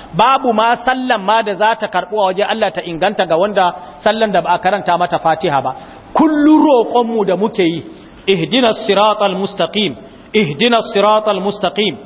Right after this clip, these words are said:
ihdinas siratal mustaqim, siratal ladhina an'amta alaihim,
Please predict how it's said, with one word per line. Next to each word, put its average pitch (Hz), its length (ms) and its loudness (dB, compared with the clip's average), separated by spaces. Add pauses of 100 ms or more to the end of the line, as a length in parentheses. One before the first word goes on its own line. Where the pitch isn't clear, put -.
(260)
ihdinas 220 580 0
siratal 220 440 2
mustaqim, 208 520 -2 (260)
siratal 220 580 2
ladhina 214 480 0
an'amta 202 560 -2
alaihim, 185 500 -2